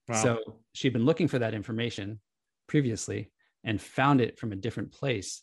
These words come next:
Speaker 2: than she expected.
Speaker 1: Hmm.
Speaker 2: So the question is, how did that card get into her purse at that moment? And, and then how, you know, why was she asked to look in her purse at that moment to find the card? And this is the,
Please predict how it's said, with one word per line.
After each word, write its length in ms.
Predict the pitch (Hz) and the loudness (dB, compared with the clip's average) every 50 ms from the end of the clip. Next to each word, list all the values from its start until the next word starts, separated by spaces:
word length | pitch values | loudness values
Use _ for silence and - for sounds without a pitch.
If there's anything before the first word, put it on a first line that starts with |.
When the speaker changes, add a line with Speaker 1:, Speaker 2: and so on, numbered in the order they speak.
| _ - | _ -10
Speaker 2:
than 120 | 98 98 | -10 -8
she 120 | - 110 | -6 -8
expected. 560 | 98 - - - 120 120 117 - - - 104 - _ _ _ _ _ _ - | -8 -8 -8 -6 -4 -4 -6 -6 -10 -14 -14 -14 _ _ _ _ _ _ -6
Speaker 1:
Hmm. 180 | - 120 107 95 - _ _ _ _ _ _ _ _ _ _ - | -4 -4 -4 -4 -8 _ _ _ _ _ _ _ _ _ _ -4
Speaker 2:
So 100 | - 135 | -2 0
the 80 | 123 127 | 0 0
question 360 | - - 156 151 - - 151 | 4 4 4 4 4 2 0
is, 100 | 131 127 | 0 0
how 180 | - - 139 143 | -2 0 0 2
did 140 | 143 135 | 2 2
that 200 | 123 120 - - | 0 0 -4 -4
card 520 | - - - 139 131 117 110 110 110 113 120 - | -8 -4 0 0 2 2 0 -2 -6 -8 -10 -8
get 140 | 123 113 | -6 -4
into 200 | 113 107 - - | -4 -4 -4 -6
her 80 | 101 98 | -8 -8
purse 380 | - - - 156 139 117 - - | -8 -2 0 0 0 0 -2 -8
at 120 | 107 - | -8 -6
that 160 | 107 101 104 | -6 -6 -4
moment? 480 | 101 110 135 147 127 101 196 - - - _ _ _ _ _ _ _ _ _ - | -2 -2 0 0 0 -2 -4 -10 -12 -16 _ _ _ _ _ _ _ _ _ -8
And, 500 | 107 107 107 - - - - - - - - _ _ _ _ _ _ _ _ _ _ _ _ - _ - - _ _ _ - | -6 -4 -4 -6 -8 -10 -12 -16 -16 -16 -18 _ _ _ _ _ _ _ _ _ _ _ _ -20 _ -20 -20 _ _ _ -10
and 340 | 120 117 117 117 117 113 | -6 -6 -4 -4 -2 0
then 180 | 117 117 113 110 | 0 2 2 2
how, 260 | - 113 113 110 120 | 2 2 0 0 0
you 160 | - 123 110 | -2 -4 -4
know, 60 | 104 98 | -4 -2
why 200 | 101 104 107 110 | -2 0 0 0
was 140 | 110 110 | -2 -4
she 140 | - - 127 | -4 -6 -4
asked 300 | 101 104 101 98 - - - - | -4 -4 -4 -6 -8 -14 -16 -10
to 60 | - | -6
look 200 | 107 113 139 - | -2 -2 -2 -2
in 60 | 131 117 | -2 -4
her 80 | 104 | -4
purse 300 | 90 - 104 95 - - | -6 -6 -8 -8 -6 -8
at 120 | 104 98 - | -8 -8 -6
that 160 | 95 - - | -8 -6 -6
moment 300 | 101 101 104 98 92 - - | -6 -8 -8 -10 -10 -12 -14
to 100 | - - | -16 -12
find 260 | - - 113 120 117 | -6 -4 -4 -2 -2
the 60 | 107 | -6
card? 260 | 101 - 110 107 110 - _ _ _ _ _ _ _ _ - | -6 -8 -8 -10 -10 -14 _ _ _ _ _ _ _ _ -10
And 140 | - 107 107 | -6 -2 0
this 160 | 127 127 - | 0 0 0
is 200 | 147 127 110 104 | 0 -2 -2 -2
the, 220 | 110 113 113 - | -4 -4 -6 -6